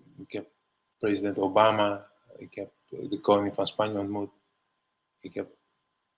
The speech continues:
tal van prijzen gewonnen, dus ja, ik hou me gewoon rustig en dus ja, ik, ik ben tevreden.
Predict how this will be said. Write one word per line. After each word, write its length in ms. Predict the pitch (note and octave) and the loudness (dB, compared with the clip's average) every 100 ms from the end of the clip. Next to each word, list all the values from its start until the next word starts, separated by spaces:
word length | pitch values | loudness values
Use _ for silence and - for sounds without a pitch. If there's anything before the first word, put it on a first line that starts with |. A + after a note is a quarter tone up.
| _ _ _ _ _ _ _ _ _ _ _ _ _ _ _ _ | _ _ _ _ _ _ _ _ _ _ _ _ _ _ _ _
tal 220 | - G#2 | 6 6
van 140 | G#2 F#2+ | 6 2
prijzen 340 | G#2+ G#2 G#2+ | 4 6 4
gewonnen, 340 | G2 G2+ G2 | 2 2 2
dus 160 | F#2+ F#2 | -2 -4
ja, 280 | G2 F#2+ F#2+ - | -6 -6 -10 -18
ik 140 | F#2+ | -10
hou 200 | - F#2+ | -4 -2
me 80 | F#2+ | -4
gewoon 220 | F#2+ G2 G2 | -2 -2 0
rustig 420 | G2 - G2+ - | -4 -8 -12 -14
en 280 | F2+ F2+ _ _ _ _ _ _ _ _ _ _ _ _ _ _ _ _ | -20 -20 _ _ _ _ _ _ _ _ _ _ _ _ _ _ _ _
dus 280 | - F#2+ | -18 -14
ja, 220 | F#2+ G2 F#2 | -8 -4 -4
ik, 180 | F2+ | -8
ik 300 | - F#2+ F#2+ | -12 -14 -10
ben 140 | G2 F#2+ | -10 -8
tevreden. 440 | - A2 A2 G2+ | -4 0 0 -2